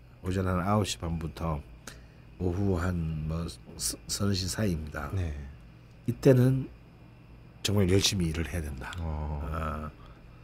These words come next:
Speaker 1: 근데 열심히 일을 하려면
Speaker 2: 음.
Speaker 1: 저녁에 좀 이-, 운동을
Speaker 2: 운동을.
Speaker 1: 충분히 하고.
Speaker 2: 네.
Speaker 1: 이분이 이제 주로 이제 아침잠이 많고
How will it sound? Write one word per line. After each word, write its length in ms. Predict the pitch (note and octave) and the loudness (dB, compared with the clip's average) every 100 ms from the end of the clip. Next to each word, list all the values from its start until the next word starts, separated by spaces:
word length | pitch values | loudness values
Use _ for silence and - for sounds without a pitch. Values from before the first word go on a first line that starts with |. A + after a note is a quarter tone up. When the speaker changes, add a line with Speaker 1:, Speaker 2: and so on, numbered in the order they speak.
| - - - | -20 -18 2
Speaker 1:
근데 180 | A#2 A#2+ | 8 12
열심히 480 | A#2 - C3+ A2+ - - | 12 10 8 6 6 2
일을 300 | A2 A2+ F#2+ | 6 6 6
하려면 520 | G2 F2+ F2+ A#2 F2+ | 4 4 4 4 4
Speaker 2:
음. 100 | E2+ D#2+ - - - - | 2 -4 -14 -20 -20 -6
Speaker 1:
저녁에 380 | - G2+ G#2+ G2+ F2+ | 2 6 6 6 2
좀 200 | F2+ F2 | 0 -2
이-, 120 | D#2+ - - - - - - G2 | -4 -8 -20 -20 -20 -20 -14 -2
운동을 320 | G2 G2+ G2 | 4 6 6
Speaker 2:
운동을. 60 | F#2 | 4
Speaker 1:
충분히 320 | F#2 B2 F2 | 0 0 2
하고. 500 | F#2+ F2+ D#2+ D2+ D2+ | 0 0 2 2 2
Speaker 2:
네. 160 | D#2+ D2 - - - - - - A#2 | 0 -4 -10 -12 -8 -8 -8 -2 2
Speaker 1:
이분이 320 | A#2+ B2 A2+ | 6 6 6
이제 240 | G#2 G2+ | 6 4
주로 220 | - G#2+ | 4 4
이제 140 | G2 F#2 | 6 4
아침잠이 720 | D#2+ A2+ - D#3 C#3 A#2 G#2+ | 0 0 4 6 8 8 6
많고 840 | F#2+ E2+ E2 D2+ - G#2 G2 F#2 | 4 2 2 -2 0 2 2 0